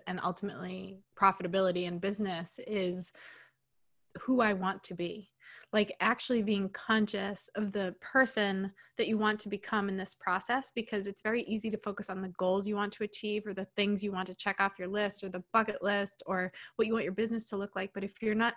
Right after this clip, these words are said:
actually cultivating the human being that is going to be the person that accomplishes those things and the level of leadership you step into or humility or whatever the traits are that are so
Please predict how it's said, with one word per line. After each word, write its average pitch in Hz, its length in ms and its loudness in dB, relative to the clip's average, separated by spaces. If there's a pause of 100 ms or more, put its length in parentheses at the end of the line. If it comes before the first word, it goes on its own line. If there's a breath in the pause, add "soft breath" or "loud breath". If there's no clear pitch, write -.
actually 208 420 2
cultivating 208 720 -2
the 185 60 -2
human 220 460 4
being 196 240 4
that 190 120 0
is 190 100 -4
going 196 200 -2
to - 60 -10
be 202 100 -2
the 196 80 -8
person 196 340 -4
that 180 80 -6
accomplishes 220 640 -2
those 269 240 0
things 277 480 -6 (300 loud breath)
and 226 120 4
the 214 60 4
level 202 280 4
of 185 140 -2
leadership 202 520 -2
you 208 100 -2
step - 300 -2
into 196 540 -2
or 180 440 4 (160)
humility 233 540 4
or 196 100 4
whatever 220 400 4
the 196 140 -2
traits - 420 -2
are 185 160 2
that 185 140 -2
are 185 80 -2
so 208 460 0